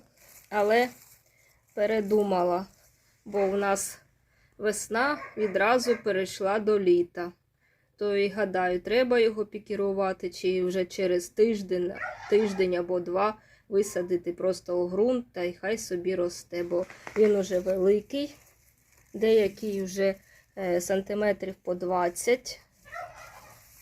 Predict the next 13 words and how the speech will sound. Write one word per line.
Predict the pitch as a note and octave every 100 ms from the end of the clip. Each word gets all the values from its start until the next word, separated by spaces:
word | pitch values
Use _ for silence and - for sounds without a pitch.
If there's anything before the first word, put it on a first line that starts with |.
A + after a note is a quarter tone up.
| _ _ _ _ _
То | G#2+ -
ко-, | - G2+ - - - -
тож | A3 -
подивимось, | - G#3+ G#3+ G#3 F#3 F3+ F3+ G3
які | F#3+ - G#3 G3
він | F#3+ F#3
буде | F#3+ F3+ F3+
мати | F#3+ F#3+ -
характеристики, | G3 G3+ G3 - - G3 G3 G3 - B3 -
які | C4 A3+ A3 A3
у | G3
нього | F#3+ G3 G3
будуть | F#3+ G3 F#3 F#3 -